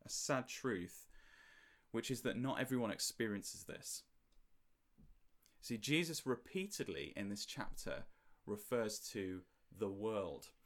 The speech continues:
And the term world is not a neutral term. Rather, it refers to humanity in its innate hostility and rebellion against God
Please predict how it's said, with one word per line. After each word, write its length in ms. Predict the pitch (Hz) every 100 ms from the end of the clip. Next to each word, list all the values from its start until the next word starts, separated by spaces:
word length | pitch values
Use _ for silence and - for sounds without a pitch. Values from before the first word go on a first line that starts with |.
| - - -
And 100 | 220
the 60 |
term 460 | 226 - 170 139 113
world 560 | 143 175 104 67 69 - - -
is 140 | 107
not 180 | 127 143
a 80 | 139
neutral 680 | 120 117 135 170 - - 98
term. 500 | - - 76 - - - - _ - - - -
Rather, 400 | 113 147 160 123
it 80 | 82
refers 400 | 110 - 120 -
to 120 | 110
humanity 1000 | 104 127 117 135 160 156 - - 76 - - - -
in 120 | 107
its 160 | 76 -
innate 500 | 120 123 139 143 - -
hostility 840 | - - - 156 147 147 90 85 - - -
and 180 | 107
rebellion 760 | 107 101 - 123 120 85 - - - _ -
against 480 | 98 107 120 -
God 320 | 95 76 69